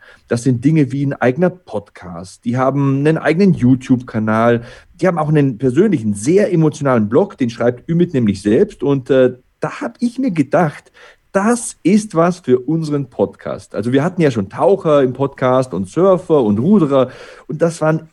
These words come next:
immer super Gäste. Menschen, die das Wasser lieben, das ist wenigstens mal so mein Eindruck, die enttäuschen nicht. Also ob jetzt das Marlon Lipke war oder auch der Iceman, aus diesem Podcast, da hab ich immer eine Menge mitgenommen. Und ich bin mir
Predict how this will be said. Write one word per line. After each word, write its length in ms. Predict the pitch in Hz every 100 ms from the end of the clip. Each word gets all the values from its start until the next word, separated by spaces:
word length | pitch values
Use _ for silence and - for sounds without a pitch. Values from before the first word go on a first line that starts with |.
| -
immer 540 | 226 233 226 214 208
super 520 | 127 123 185 - 165
Gäste. 500 | 147 123 123 123 - -
Menschen, 340 | 123 190 214
die 80 | 196
das 220 | 190 -
Wasser 260 | 143 208 220
lieben, 240 | 208 226
das 140 | 190 139
ist 160 | 123
wenigstens 260 | 139 156 143
mal 160 | 135 135
so 100 | 117
mein 320 | 110 180 196
Eindruck, 420 | 160 180 180 185 - - _ _ _ -
die 220 | 170 180
enttäuschen 520 | 165 165 151 151 -
nicht. 320 | 104 92 _ -
Also 220 | 117 143
ob 140 | 127
jetzt 340 | 131 127 - -
das 220 | 123 120
Marlon 360 | 120 120 123 123
Lipke 420 | 180 - - 143
war 280 | 147 147 151
oder 200 | 135 -
auch 120 | -
der 260 | - - -
Iceman, 680 | 180 226 - 170 165 156 - - - _ _ _
aus 140 | - 165
diesem 240 | 208 180
Podcast, 560 | 165 - - 202 196 -
da 40 |
hab 100 | 147
ich 180 | 143 -
immer 200 | 190 220
eine 140 | 185
Menge 280 | 151 151 147
mitgenommen. 800 | 156 233 - - - 90 143 160 - - _
Und 680 | 131 139 135 131 123 123 -
ich 260 | 151 123 -
bin 180 | 185 185
mir 340 | 175 165 -